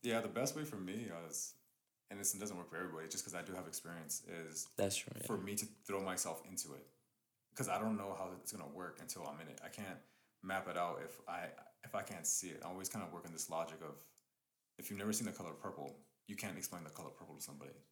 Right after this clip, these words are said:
Speaker 2: Mm.
Speaker 1: Especially if they're blind, you have to see that color.
Speaker 2: Mm.
Speaker 1: So, like, even, like, um, the resorts I worked at, like, if other, like, resorts needed help, then they'll send me there. Um, a lot of times, those resorts didn't see maybe certain things that we got taught here in L A or the, the, the chefs that got taught, like, in New York. It's a different style because those are two, like, main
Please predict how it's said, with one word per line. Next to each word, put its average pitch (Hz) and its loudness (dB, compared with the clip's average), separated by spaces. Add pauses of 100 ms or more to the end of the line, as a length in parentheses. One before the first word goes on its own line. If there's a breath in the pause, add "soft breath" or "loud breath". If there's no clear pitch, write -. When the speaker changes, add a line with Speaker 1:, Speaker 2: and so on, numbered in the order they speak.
Speaker 2:
Mm. 127 8
Speaker 1:
Especially 113 2
if - -4
they're - -10
blind, 76 -2
you 85 -8
have 92 -4
to - -6
see - -2
that - -8
color. - -2
Speaker 2:
Mm. 113 6 (240)
Speaker 1:
So, 107 0
like, 87 0 (160)
even, 110 2
like, 90 0 (140)
um, 78 -4
the 98 -6
resorts 95 0
I 90 -4
worked 82 -4
at, 76 -2
like, 76 -6
if - -10
other, 90 0
like, 80 -4
resorts 85 -4
needed 76 -4
help, 80 -4
then 82 -8
they'll 76 -8
send 87 0
me 82 -6
there. 73 -8 (680)
Um, 76 0 (640)
a 95 4
lot 95 6
of 104 6
times, 95 2 (100)
those 98 2
resorts 90 4
didn't 87 -2
see 87 4
maybe 87 -4
certain 87 0
things 90 -4
that 82 0
we 90 -6
got 80 -4
taught 82 -2
here 82 -6
in 78 -4
L 76 -2
A 78 -4
or - -8
the, 82 -6
the, 80 -6 (120)
the 107 -2
chefs - 2
that 85 -4
got 82 -2
taught, 82 -4
like, 78 -8
in 80 -8
New 82 -6
York. 78 -4
It's - -6
a 80 -12
different 92 -2
style 85 2
because 82 -8
those 82 -10
are 82 -12
two, - -2
like, 78 -6
main 78 -8